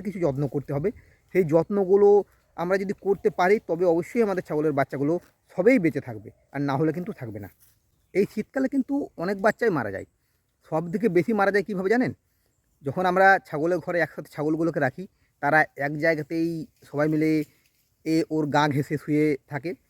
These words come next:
এবারে তাদের মাঝে যদি কোনো বাচ্চা শুয়ে দেয়, বা অনেক সময় দেখা যায় কি যে বড় ছাগলগুলো শুয়ে আছে, সেই বাচ্চাটা তাদের মাঝে শোবার জন্য তাদের উপরে শুয়ে আছে,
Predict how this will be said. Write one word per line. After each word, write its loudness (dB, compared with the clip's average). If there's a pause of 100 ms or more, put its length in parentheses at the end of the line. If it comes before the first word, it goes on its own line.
(380)
এবারে 2 (380)
তাদের 0 (100)
মাঝে 0
যদি -2
কোনো -6 (100)
বাচ্চা 0 (540)
শুয়ে 2
দেয়, -6 (160)
বা -6
অনেক -2
সময় -2
দেখা 0
যায় 2
কি -2 (440)
যে -2 (140)
বড় 2
ছাগলগুলো 2
শুয়ে 0
আছে, -4 (460)
সেই -4
বাচ্চাটা -2
তাদের 2
মাঝে 0
শোবার -2
জন্য -2 (120)
তাদের 2 (460)
উপরে 4 (500)
শুয়ে -2
আছে, -8